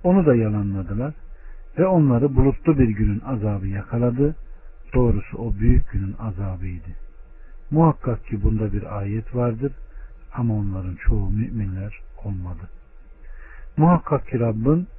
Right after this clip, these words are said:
elbet azizdir, rahimdir. Evet. Allah Subhanahu ve Teala da onların neden saptığını ve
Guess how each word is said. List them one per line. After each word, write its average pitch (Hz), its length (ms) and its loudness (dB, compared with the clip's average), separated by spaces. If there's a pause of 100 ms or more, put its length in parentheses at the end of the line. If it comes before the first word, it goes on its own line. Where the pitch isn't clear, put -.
(100)
elbet 104 460 -2
azizdir, 127 600 -4 (440)
rahimdir. 92 560 -4 (800)
Evet. - 240 4 (920)
Allah 143 260 4 (100)
Subhanahu 113 560 8
ve 98 60 -4
Teala 92 580 -8
da 143 140 -6 (680)
onların 120 480 0
neden 117 320 0 (100)
saptığını 98 600 -8 (580)
ve 117 180 -2